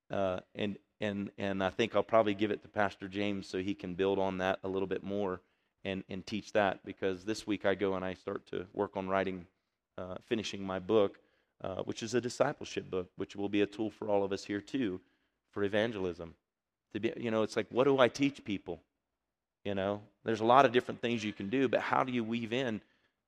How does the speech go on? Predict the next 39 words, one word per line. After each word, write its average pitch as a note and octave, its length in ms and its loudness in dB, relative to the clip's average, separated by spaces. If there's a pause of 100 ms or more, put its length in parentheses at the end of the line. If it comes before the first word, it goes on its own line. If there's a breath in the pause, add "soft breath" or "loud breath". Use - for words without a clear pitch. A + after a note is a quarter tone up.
(220)
you A#2+ 120 0
know, G#2 240 0
our A#2+ 160 2
body A2+ 420 2
and G2+ 100 0
our A2 120 2
family, A#2+ 540 -4
and, G2 200 -6
and G#2 140 -6
so A#2 120 -6
that G#2+ 140 -4
they A#2+ 120 2
feel C3 180 0
like A#2 200 2
they're G#2 100 0
c-, - 120 -12 (200)
connected G#2 580 0 (380 soft breath)
to A2+ 100 -2
who A2+ 140 -4
we A2 180 0
are, A2+ 340 2 (240)
and G#2 140 -4
those A2+ 160 -2
things A2 240 -4
have A2 240 -2
to G#2+ 60 -12
be A2 180 -4
in G#2+ 120 -6
there. F#2+ 200 -10 (440)
And G#2+ 320 -2
when G#2+ 120 -2
my A2+ 180 6
mentors B2 320 0
tell A2+ 120 2
me, G#2+ 100 0
"You A#2 180 0
need D3+ 240 -2
to E3+ 80 -4
write G#2+ 400 4